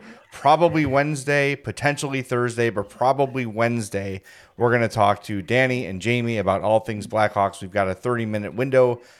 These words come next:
to chat with them, so, uh, we're gonna try to do our best to get everything you want addressed, addressed. If you have anything, uh, you'd like us to ask,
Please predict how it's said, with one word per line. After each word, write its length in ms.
to 100
chat 260
with 120
them, 280
so, 400
uh, 160
we're 80
gonna 140
try 180
to 100
do 200
our 120
best 300
to 80
get 140
everything 480
you 180
want 240
addressed, 420
addressed. 500
If 140
you 120
have 140
anything, 460
uh, 40
you'd 160
like 160
us 100
to 140
ask, 320